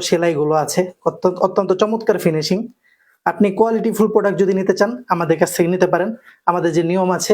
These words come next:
সেই নিয়ম অনুযায়ী আমাদেরকে অর্ডার করবেন। দেশের যে কোনো জায়গা থেকে cash on delivery নিতে পারবেন ইনশাআল্লাহ। আমাদের কাছে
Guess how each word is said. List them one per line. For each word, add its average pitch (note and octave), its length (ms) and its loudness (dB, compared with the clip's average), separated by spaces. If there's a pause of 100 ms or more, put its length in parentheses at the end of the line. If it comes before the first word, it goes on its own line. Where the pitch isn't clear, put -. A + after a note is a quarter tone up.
(100)
সেই F3+ 180 2
নিয়ম E3+ 220 0
অনুযায়ী E3 280 0
আমাদেরকে D#3+ 340 0
অর্ডার D3 260 0
করবেন। F3 240 2 (600)
দেশের F3 360 0
যে F#3+ 140 2
কোনো G#3+ 220 2
জায়গা G3+ 280 0
থেকে G3 180 2 (540)
cash F3+ 260 2
on F3+ 140 0
delivery E3+ 380 2
নিতে F3 200 2
পারবেন E3+ 260 0 (200)
ইনশাআল্লাহ। F3 480 0 (420)
আমাদের E3+ 260 0
কাছে E3 160 -2